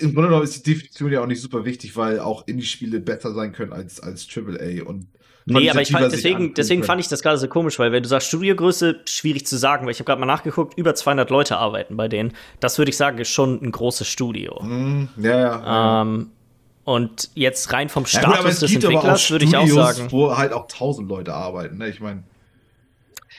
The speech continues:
Speaker 2: Ja, aber w-, d-, deswegen sag ich ja, willst du dann wirklich nur die nehmen als quasi, ähm, als quasi s-, Nonplusultra-Studios? Was ist dann mit einem Spiel wie Far Cry? Da arbeiten bestimmt tausend Leute dran.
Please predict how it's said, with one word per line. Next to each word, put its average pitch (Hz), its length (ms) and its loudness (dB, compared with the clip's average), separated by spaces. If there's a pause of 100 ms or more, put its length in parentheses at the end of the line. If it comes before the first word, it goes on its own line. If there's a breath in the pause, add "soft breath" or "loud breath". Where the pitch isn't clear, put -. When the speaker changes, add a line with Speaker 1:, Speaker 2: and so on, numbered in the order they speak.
(140 loud breath)
Speaker 2:
Ja, 127 260 2
aber 131 300 0
w-, 139 180 0
d-, 131 180 -6
deswegen 139 400 0
sag 143 200 0
ich 135 80 -6
ja, 117 240 2
willst 147 260 0
du 143 60 2
dann 131 200 2
wirklich 143 380 0
nur 139 240 2
die 151 260 -2
nehmen 165 380 2
als 135 320 -2
quasi, 127 680 0
ähm, 117 580 0
als 113 240 -6
quasi 123 320 -2
s-, 120 240 -8 (100)
Nonplusultra-Studios? 143 1300 -2
Was 160 120 0
ist 170 140 -2
dann 165 80 2
mit 170 140 0
einem 143 80 0
Spiel 160 260 -4
wie 139 80 -2
Far 165 260 -2
Cry? 110 220 -2
Da 107 120 0
arbeiten 147 200 -2
bestimmt 139 240 -6
tausend 147 300 -2
Leute 170 200 0
dran. 135 220 0